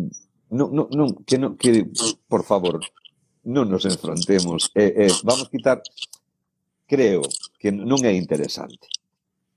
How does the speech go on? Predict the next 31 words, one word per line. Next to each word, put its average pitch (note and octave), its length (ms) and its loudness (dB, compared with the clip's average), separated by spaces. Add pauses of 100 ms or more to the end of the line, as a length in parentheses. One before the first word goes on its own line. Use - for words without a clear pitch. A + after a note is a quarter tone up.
Que G2 160 4
o F#2+ 40 6
interesante G#2 680 2
é - 80 2
que G2+ 80 -2
nos G2 160 4
gustemos G2 440 2
moito F#2 280 4
uns F2 160 0
aos D#2+ 160 2
outros F#2 320 2
e F#2 80 -2
que - 80 -4
aprendamos G#2 400 -2
moito F2 320 0
uns E2 120 -2
dos D2 200 -4
outros. D2+ 320 -2 (240)
Eu D3 80 4
teño B2+ 160 0
moito F#2 200 4
que E2+ 120 2
aprender F2 280 2
dos D#2 120 -2
reintegracionistas. D#2 1120 0 (560)
Digo A2 240 4
porque G2+ 240 2
non G#2 160 2
é G#2 40 6
unha G#2 200 0
tendencia G2 480 0